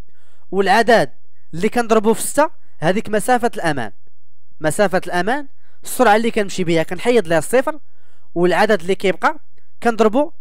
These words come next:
في ستة، مية عشرة في ستة، مية وعشرين، اثناش في ستة. ومسافة وقت ر-، ومسافة الوقوف العدد في نفسه. أما هنا وقت رد الفعل العدد فاش؟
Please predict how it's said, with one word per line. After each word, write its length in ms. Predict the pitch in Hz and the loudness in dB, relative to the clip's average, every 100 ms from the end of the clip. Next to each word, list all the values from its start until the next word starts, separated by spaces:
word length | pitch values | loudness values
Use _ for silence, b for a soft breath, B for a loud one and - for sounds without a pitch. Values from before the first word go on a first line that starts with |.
| - | -6
في 60 | - | -4
ستة، 300 | - - 156 - - - - - - - | -2 0 0 0 -6 -6 -6 -6 -6 -4
مية 340 | 165 226 302 - | 2 4 4 0
عشرة 300 | 170 196 240 | -2 0 0
في 80 | - | -2
ستة، 240 | - 101 - - - - | -4 -4 -6 -8 -8 -2
مية 180 | 180 233 | 6 6
وعشرين، 380 | 156 220 247 | 6 2 -2
اثناش 280 | 214 226 233 | -2 0 0
في 80 | - | -2
ستة. 240 | - 123 - - - - - - - - - - - - | -4 -4 -4 -6 -6 -6 -6 -6 -6 -6 -6 -6 -6 -4
ومسافة 520 | 175 233 - 247 240 - | 0 0 4 2 2 4
وقت 260 | 233 - 214 | 4 4 2
ر-، 200 | 208 196 | 4 6
ومسافة 560 | 202 220 202 240 220 196 | 6 4 4 4 4 2
الوقوف 520 | 180 185 269 302 - - - - 190 | 4 4 4 0 -2 -6 -8 -4 0
العدد 580 | 175 170 160 202 262 - - - - - - | 2 4 4 4 2 -2 -6 -6 -6 -6 -6
في 140 | - | 0
نفسه. 300 | 240 - - - - - - - - - - - - 190 | 0 0 -4 -6 -6 -6 -6 -6 -6 -6 -6 -6 -4 -2
أما 260 | 202 202 | 0 0
هنا 160 | 180 156 - | 2 0 0
وقت 300 | 156 196 - | 2 2 4
رد 120 | 196 | 0
الفعل 380 | - 202 208 254 151 | 2 0 0 -2 -4
العدد 480 | 143 180 180 240 - | 0 0 2 2 0
فاش؟ 380 | - 208 262 - | 2 4 4 0